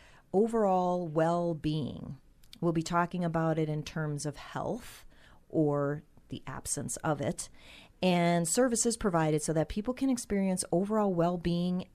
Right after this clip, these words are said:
and also in terms of well-being within our community. So if I were,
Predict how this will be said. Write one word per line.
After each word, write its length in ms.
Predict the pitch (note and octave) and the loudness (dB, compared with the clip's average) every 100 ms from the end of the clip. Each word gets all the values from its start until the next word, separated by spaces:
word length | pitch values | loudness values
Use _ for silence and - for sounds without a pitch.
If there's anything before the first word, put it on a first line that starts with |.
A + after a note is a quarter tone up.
| - | -8
and 160 | E3 - | -6 -2
also 380 | G3 A#3+ - B3 | -2 0 0 0
in 160 | F#3+ F#3 | 0 -2
terms 280 | G3 F#3 | -2 -2
of 140 | F3+ E3 | -2 0
well-being 560 | F3 E3+ F3 E3+ E3+ E3 - - - | 0 0 0 0 -2 -6 -16 -20 -4
within 460 | E3 E3+ E3+ E3 D#3+ | -2 0 0 -2 -4
our 140 | D#3 | -6
community. 800 | C#3 - D3 D3+ C#3+ B2+ - - - - _ - - - - - - - - | -6 -8 -4 -2 -2 -2 -6 -12 -18 -20 _ -20 -20 -20 -20 -20 -20 -20 2
So 140 | A#3+ | 8
if 80 | A#3 | 10
I 220 | C#4 F4+ | 12 10
were, 640 | E4 B3+ A3 G#3+ G#3+ G#3 | 8 4 4 6 4 2